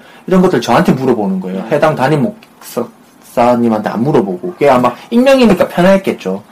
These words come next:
Speaker 1: 근데 그런 걸 대답해 주다 보니까 늘 하던 대답들이 비슷해요,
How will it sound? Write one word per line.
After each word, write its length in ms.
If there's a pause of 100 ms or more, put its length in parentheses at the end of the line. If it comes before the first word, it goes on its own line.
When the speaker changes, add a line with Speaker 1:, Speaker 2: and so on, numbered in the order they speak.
(280)
Speaker 1:
근데 140
그런 160
걸 120
대답해 360
주다 220
보니까 500 (320)
늘 180
하던 360
대답들이 480
비슷해요, 540